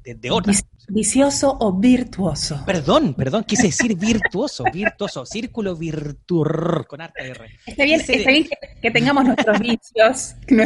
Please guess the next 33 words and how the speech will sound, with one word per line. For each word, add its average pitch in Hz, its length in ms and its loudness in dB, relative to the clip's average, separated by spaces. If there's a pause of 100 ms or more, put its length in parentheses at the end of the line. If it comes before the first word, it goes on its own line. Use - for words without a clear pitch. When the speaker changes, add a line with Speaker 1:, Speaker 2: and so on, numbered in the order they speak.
Speaker 2:
nuestros, - 140 6
Speaker 1:
eso, 277 200 2
eso, 254 240 0
Speaker 2:
todos, - 120 4
Speaker 1:
eso - 0 -
es 190 120 -8
un 320 60 8
Speaker 2:
todos 349 100 6
Speaker 1:
buen 262 120 4
Speaker 2:
tenemos 285 220 4
Speaker 1:
feedback. 247 180 2
Speaker 2:
nuestros 233 300 2
vicios. 220 300 2 (300)
Speaker 1:
<laughs> - 120 2 (1500)
Ese, 233 300 0
ese 208 160 -2
es 214 80 -6
un 214 80 -2
buen 190 140 -2
feedback, 117 340 -8
¿viste? 165 340 -12
Quise 202 260 -2
decir, 220 400 -2 (140)
en 156 80 -8
mi 160 60 -10
cabecita 165 340 -6
decía 185 320 -2
virtuoso 185 460 -2
y 170 140 -2
mi 143 140 -2
lengua 156 260 0
dijo 151 360 -12
vicio. - 220 -20